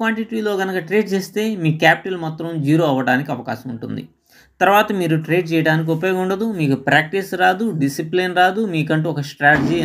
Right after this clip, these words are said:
అనేది దొరకదు. So ఈ సెవెన్ ప్రిన్సిపల్స్ కనుక పాటిస్తే ప్రొఫెషనల్ ట్రేడర్గా ఎదగడం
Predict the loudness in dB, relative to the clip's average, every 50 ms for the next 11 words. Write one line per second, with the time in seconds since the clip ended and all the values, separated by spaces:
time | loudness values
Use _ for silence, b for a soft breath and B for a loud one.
0 | 0 0 -2 -2 -2 -2 -2 -2 0 0 0 0 -2 -4 -10 -12 -14 _ _ _
1 | -4 2 2 2 2 2 b b b b b b _ _ _ _ _ -4 -2 -2
2 | 2 2 2 4 4 4 4 4 4 4 4 2 0 -2 -2 -2 -6 -6 -4 -2
3 | -2 -2 -2 -4 0 0 2 2 0 -2 -4 -4 -4 -2 -2 -4 -6 -8 -12 -18
4 | _ -10 -10 -10 -8 -10 -12 -8 -6 -6 -6 -6 -2 0 2 2 2 2 2 2
5 | 4 4 4 2 0 -2 -4 -6